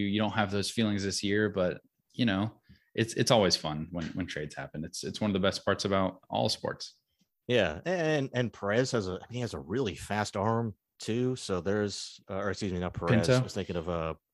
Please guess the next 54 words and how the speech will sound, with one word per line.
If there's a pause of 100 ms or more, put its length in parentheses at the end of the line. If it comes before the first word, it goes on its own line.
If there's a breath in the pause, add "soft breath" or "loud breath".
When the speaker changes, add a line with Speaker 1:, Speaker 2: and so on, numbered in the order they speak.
Speaker 2:
Brian
Perez,
the,
the
pitcher
they
have,
who
I
really
like
too.
Yeah,
Speaker 1:
Yeah.
Speaker 2:
I
mean,
the,
the,
the
Rockies
have
been
signing
some (100)
good
players
Speaker 1:
Mm-hmm.
Speaker 2:
internationally (880 soft breath)
the
last
few
years
with, (140)
you
know,
Yanquiel
Fernandez
and
Pinto
and, (480 soft breath)
uh,
Brian
Perez
Volquez
and,
and
Jordy
Vargas
and,
and
some
other
guys.
But